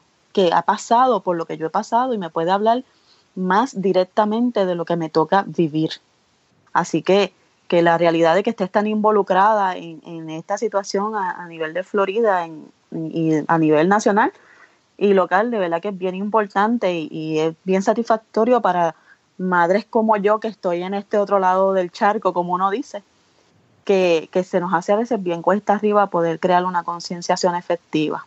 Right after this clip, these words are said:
Te pregunto, Jennifer, ¿cómo tu familia también ha decidido convertirse en voluntario como tú?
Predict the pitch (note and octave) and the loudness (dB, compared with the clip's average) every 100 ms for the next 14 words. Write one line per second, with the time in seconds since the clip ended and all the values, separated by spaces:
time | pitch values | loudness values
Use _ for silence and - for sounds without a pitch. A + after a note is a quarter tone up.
0 | _ _ _ _ A3 G#3 G#3+ F#3+ G3 A3+ | _ _ _ _ 2 4 4 4 2 2
1 | G#3 G3 G#3+ G#3 F3 E3 - _ _ _ | 2 0 -2 0 -2 -2 -10 _ _ _
2 | _ _ - G#3 A3+ B3 C#4 D#4+ C4+ B3+ | _ _ 0 2 2 0 -2 0 0 0
3 | B3+ B3 A#3+ G#3 G3 G3 A3+ B3 - G#3+ | 0 0 0 -2 -2 -2 -4 -4 -4 -2
4 | A#3+ C4 A3+ G#3+ D#4 B3+ G3 F3+ F3 F3 | -2 -2 -4 -2 0 0 0 -4 -2 -4
5 | E3 F3 F#3 A3 G#3+ G3+ F#3+ F3 F3 F3+ | -4 -8 -2 0 0 0 -2 0 0 0
6 | F3+ F3 E3+ D#3+ C3+ | 0 -2 -4 -6 -10